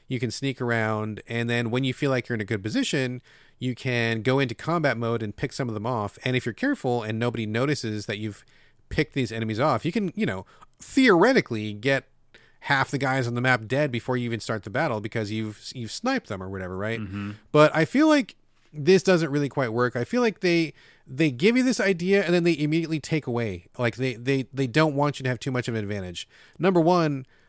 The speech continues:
Speaker 1: um, there's lots of times when you kill one guy and he's being guarded by, by two or three other guys, right? So, like, not on every map can you snipe very many people. Um, I, I look for this every single time.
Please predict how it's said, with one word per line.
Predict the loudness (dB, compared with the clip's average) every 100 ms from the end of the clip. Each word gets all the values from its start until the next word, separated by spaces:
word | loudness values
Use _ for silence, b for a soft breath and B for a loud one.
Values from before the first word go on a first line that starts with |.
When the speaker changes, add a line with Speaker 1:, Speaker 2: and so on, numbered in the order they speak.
| _
Speaker 1:
um, | -2 0 4
there's | 4
lots | 4 2 0
of | -4
times | -4 -2 -2 -4
when | -2 -2 0 -2 -6
you | -10
kill | -4 0 2
one | 0 0
guy | -2 0
and | -2 -2
he's | -2
being | 0 0 0
guarded | -2 0 -2 -4 -8
by, | -4 -4 -4 -6 -2
by | -2
two | 0 0
or |
three | 0 -2
other | -2
guys, | 0 0 -2 -4
right? | -4 -4 -4
So, | 0
like, | 0 0 B B B B B _
not | -2 4 6 4 2 -6 0
on | 2
every | 4 4 2
map | 2 0 -2
can | -4
you | -2
snipe | -2 -2 -2
very | 0 0
many | 0 -2
people. | -6 -8 -10 -10 -8
Um, | -6 -6 -4
I, | -2 -2 2
I | 4
look | 6 4
for | 4
this | 2 2
every | 0 0
single | 0 0
time. | -2 -2 -6